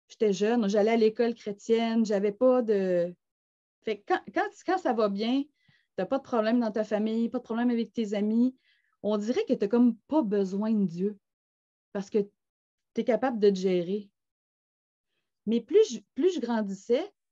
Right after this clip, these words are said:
j'av-, puis, puis je, puis je vous ai dit que j'avais la, le jugement facile. Fait que Dieu m'a vraiment montré que juger, c'était un péché. Mentir,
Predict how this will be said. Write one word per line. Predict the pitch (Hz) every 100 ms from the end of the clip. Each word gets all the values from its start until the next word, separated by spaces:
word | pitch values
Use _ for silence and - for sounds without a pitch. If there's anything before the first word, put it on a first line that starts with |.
| _ _ _ _ _ _ _
j'av-, | 190 180 - _
puis, | - 196 - -
puis | 202 185
je, | 185
puis | - 196
je | 175
vous | 180
ai | 190
dit | 202
que | 233
j'avais | 190 190
la, | 190 175 156 151
le | 165 175
jugement | 175 185 180 196
facile. | 196 175 - 190 170 147 143 _ _ _ _ _ _ _ _ _ _ - 165 _
Fait | 214 208
que | -
Dieu | 233 381
m'a | 240
vraiment | 196 214 294
montré | 262 180 - 294
que | 302 190
juger, | 180 175 247 254 196 277 294 - _ _ _ _
c'était | _ 226 226
un | 294
péché. | 262 185 185 - 247 202 _ _ _ _ _ _ _ _
Mentir, | 196 294 247 - 262 285 214 165